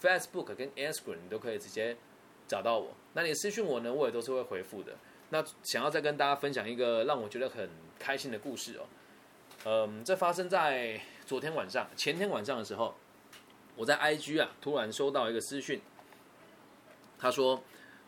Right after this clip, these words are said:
：“我现在对阿德勒的学派很有兴趣，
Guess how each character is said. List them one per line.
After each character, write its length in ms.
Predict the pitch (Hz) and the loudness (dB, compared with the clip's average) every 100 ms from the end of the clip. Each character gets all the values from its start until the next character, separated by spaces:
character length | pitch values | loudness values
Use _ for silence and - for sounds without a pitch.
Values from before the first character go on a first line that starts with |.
| - | -8
：“我 140 | 127 123 | -6 -4
现 180 | - 175 | 4 6
在 120 | 160 | 6
对 120 | 165 | 4
阿 240 | 151 156 | 4 4
德 140 | 151 127 | 4 2
勒 180 | 139 127 | 2 0
的 380 | 113 104 95 92 | 0 -2 -4 -8
学 220 | - 107 | -6 -4
派 200 | 104 123 104 | 0 0 0
很 160 | 107 | -2
有 100 | 117 | -4
兴 220 | 95 113 98 | -4 -6 -8
趣， 220 | 104 | -8